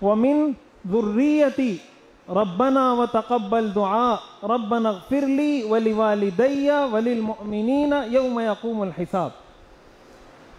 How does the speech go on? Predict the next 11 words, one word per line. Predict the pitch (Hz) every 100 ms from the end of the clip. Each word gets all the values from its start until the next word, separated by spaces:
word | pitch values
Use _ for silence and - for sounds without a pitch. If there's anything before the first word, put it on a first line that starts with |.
| -
ये | 185 254
दुआ | 226 226 233 262
है | 262 294
हज़रत | 240 247 269 269
इब्राहीम | 226 220 220 269 277
अलैहिस्सलाम | 254 254 254 - 240 220 233 247 247
की | 285
अपनी | 233 220 240 226
औलाद | 196 196 202 202 -
के | 190
लिए। | 160 139